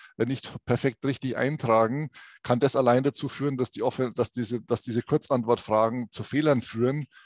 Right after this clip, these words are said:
obwohl das Wort eigentlich richtig ist, sondern es ist nur ein Rechtschreibfehler drin gewesen oder solche Dinge.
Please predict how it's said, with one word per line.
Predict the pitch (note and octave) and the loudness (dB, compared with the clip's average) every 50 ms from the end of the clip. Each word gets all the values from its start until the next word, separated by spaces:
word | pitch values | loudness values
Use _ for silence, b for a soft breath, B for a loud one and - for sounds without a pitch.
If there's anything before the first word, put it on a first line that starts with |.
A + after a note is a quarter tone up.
| B B B | B B B
obwohl | - A2 F#2 A2+ B2+ C#3 | -4 -2 2 4 4 4
das | C3+ - - A#2 | 4 4 4 4
Wort | B2+ C3 - | 2 2 4
eigentlich | C3 B2 A#2+ A#2 A#2 | 0 -2 0 0 -2
richtig | C3+ D3 - - C#3+ C#3 | -2 -2 -4 -6 -6 -6
ist, | C3 B2+ - | -4 -4 -4
sondern | B2 A#2 A2+ A#2+ A2+ | -4 -2 0 0 0
es | A2 G#2 | 0 -2
ist | A#2 G#2 G#2+ | -4 -6 -4
nur | B2 A#2 | -2 0
ein | A2+ | 0
Rechtschreibfehler | A#2+ A2+ - - A#2 G#2+ - - G2+ G2 F#2 | 0 -2 -2 -2 -2 -2 -2 -2 0 0 0
drin | F#2 F#2 F#2 F#2+ F2 | 0 -2 -4 -4 -8
gewesen | E2+ D#2+ F2+ F2+ F#2 - - F#2 | -8 -10 -10 -8 -8 -10 -10 -10
oder | F2+ - | -12 -10
solche | - - F#2 F#2 - G2+ | -10 -10 -12 -12 -14 -14
Dinge. | - - - - - E2 | -14 -12 -12 -10 -10 -12